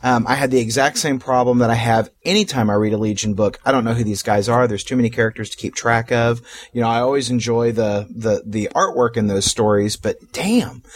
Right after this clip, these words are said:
you know, there's just too many guys. And, and I know that there are folks out there who are, you know, very, very, you know, into Legion and they know all this stuff, but man, I, it has always been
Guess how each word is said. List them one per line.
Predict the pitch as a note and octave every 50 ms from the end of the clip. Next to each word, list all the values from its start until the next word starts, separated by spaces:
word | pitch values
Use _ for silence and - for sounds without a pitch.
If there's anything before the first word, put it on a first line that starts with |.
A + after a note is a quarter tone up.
| - - - - _ -
you | A#2+ C3
know, | B2+ B2 B2
there's | B2 C3 B2+ A#2+ -
just | - F#3 F#3+ F#3 - - -
too | - - - F#3+ G#3
many | G#3+ F#3+ E3 C3+
guys. | A#2 B2 B2 C3+ D#3 F3 E3 C#3 A#2+ B2
And, | A#2+ A#2
and | - - C3 C3
I | C3
know | C#3 D#3
that | E3 D#3+ -
there | - C3 A#2
are | G#2+
folks | - - B2+ C3+ C3+ - -
out | B2+ A2+ A2+
there | - A#2 A2 G#2+ G#2+
who | G#2+ A#2+ A2+ A2
are, | G#2 G2+ G2 G2+ G2+ _ - - - - - - -
you | - B2
know, | A2+ G#2+ G#2 G#2
very, | G2+ G2 G2 B2 B2 C3+ C#3 C3+ C3 B2
very, | A2+ G#2 A#2+ A#2+ A#2 A#2 A2+ A2+ G#2+ G#2 G#2 G#2 - - - - - - - - - -
you | A#2+ A#2 G#2+
know, | F#2+ F2 -
into | B2+ C3+ C#3+ D3+ D3+ C#3 - C#3 B2 A2+ A2
Legion | G#2 G#2 A2 A2 A2 G#2+ - - A2+ G#2+ G#2+
and | G2+ G2
they | F#2+ F#2+
know | G2 G#2 A#2 C#3+ D3
all | C3+ A2+ G#2+
this | F#2+ G2 F#2 -
stuff, | - - G#2+ F#2+ F#2+ -
but | - F#2
man, | A2 A#2+ C3 B2+
I, | A2 G#2+
it | A#2 F#2+ C3 D3
has | D3+ C3 A#2+
always | A#2 A#2+ A#2+
been | A2 - A2